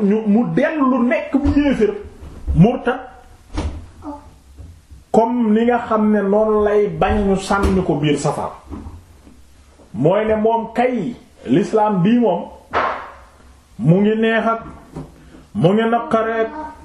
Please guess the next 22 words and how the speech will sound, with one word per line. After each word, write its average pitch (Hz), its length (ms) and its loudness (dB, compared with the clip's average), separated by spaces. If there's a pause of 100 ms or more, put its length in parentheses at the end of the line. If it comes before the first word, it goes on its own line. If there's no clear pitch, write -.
(520)
mu 127 120 0
ngi 208 200 4
guddeek, 226 440 2 (840)
mu 156 180 2
ngi 226 120 2
bëccëg, 233 420 0 (880)
mu 254 180 4
ngi 226 220 2
taw 220 200 2
ak, 226 140 -2
mu 196 220 2
ngi 233 140 2
neex 233 380 0
ak, 233 160 0 (220)
lu 180 280 4
ne 233 200 2
ngi 226 100 2 (120)
am 220 260 0
man 202 240 2
ci 220 80 4
laay 233 260 2
ne. 226 120 -2